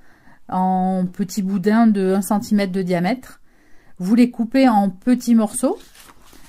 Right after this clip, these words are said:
et cela fait les gnocchis. Vous recommencez ainsi de suite jusqu'à ce que la boule de pâte soit finie. Ensuite, ces gnocchis, vous faites bouillir de l'eau salée et vous les faites cuire dedans.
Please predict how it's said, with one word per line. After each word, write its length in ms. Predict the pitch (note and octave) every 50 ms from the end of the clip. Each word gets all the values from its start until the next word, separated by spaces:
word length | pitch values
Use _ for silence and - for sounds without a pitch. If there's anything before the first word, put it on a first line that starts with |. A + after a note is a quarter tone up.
| - - -
et 80 | - F#3
cela 340 | - - G#3 G3+ A3+ C4+ C4
fait 180 | C4 - C4
les 120 | B3 C4 A3+
gnocchis. 640 | A3 A3+ G#3+ - - - F#3 F3+ F#3 - - - - - - - - _ _ - - - - - - - - - -
Vous 160 | - F3+ G3+
recommencez 600 | G3+ G#3+ G#3+ G#3+ G#3 G#3 G#3 G#3 - - A#3 A3+
ainsi 280 | G#3 G#3+ G#3 - - G3
de 120 | F3 G3
suite 260 | F#3 F#3+ - C4+ C4 C4
jusqu'à 360 | - G#3+ - - - G3+ A3+
ce 100 | A#3 -
que 100 | - A3+
la 160 | G3 F#3 F3
boule 300 | E3+ E3 F3+ G#3 G#3+ G#3
de 100 | F3 F3+
pâte 360 | E3+ F3 F#3 G3+ A3 - - G3+
soit 180 | - - G#3+
finie. 480 | G#3 - - F3+ D#3 D3+ D3+ - - - _ - _ - - - - - - -
Ensuite, 480 | F3+ F3+ F3+ - - C4 C4+ C4 -
ces 160 | A#3+ - A#3+ A3
gnocchis, 480 | G#3+ G#3 G#3 - - C4 C#4+ D#4+ D#4+ C#4+
vous 160 | A#3 A3+ G#3+
faites 260 | A3 B3 A3+ A3+ A3
bouillir 340 | G3 F#3+ G#3+ G#3+ A3 G3+ G3+
de 100 | F#3 F#3+
l'eau 200 | F#3+ F#3+ G3 G#3+
salée 460 | G#3 - G#3+ F3+ F3+ G3+ C4 F#4 - - - - - - - - - - - - - - - - - - - - -
et 100 | A#3 A3
vous 140 | F#3 F3+ G3
les 100 | F#3+ F#3
faites 220 | F#3 - D3+ -
cuire 220 | - - G3 F#3+ F3
dedans. 260 | E3 D3 - -